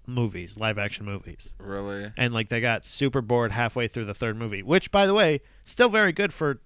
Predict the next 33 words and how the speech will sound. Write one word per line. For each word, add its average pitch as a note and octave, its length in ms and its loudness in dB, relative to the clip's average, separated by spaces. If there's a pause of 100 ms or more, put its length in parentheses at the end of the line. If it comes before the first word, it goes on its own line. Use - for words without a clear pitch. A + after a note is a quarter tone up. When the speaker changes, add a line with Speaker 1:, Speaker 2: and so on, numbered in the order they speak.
Speaker 1:
I B2 60 -2
think, D3 180 -6
a B2 60 -4
four C#3+ 300 -2
and C3+ 80 -6
a A2 40 -4
seven-year-old E3 640 -4 (240)
to - 40 -20
Speaker 2:
Yeah. G2+ 260 -2
Speaker 1:
make C3 300 0
it C3 120 0
through A2+ 140 -2
two G3 260 2
full G#2+ 200 -2
movies. F2+ 540 -10 (380)
But A#2 220 2
Speaker 2:
Yeah. F#2 220 -8
Speaker 1:
the B2 100 2
third D3 240 2
one, A#2 140 0
they A2 80 0
were G#2+ 80 2
like, G#2 160 -2
"This D3+ 200 -4
is G2 100 -10
w-, G2 200 -12
weird G2+ 280 -6
as F2 60 -10
shit," F#2+ 220 -6
when G2+ 80 -8
they're G#2 100 -8
doing, A2+ 180 -4
like, F#2 120 -12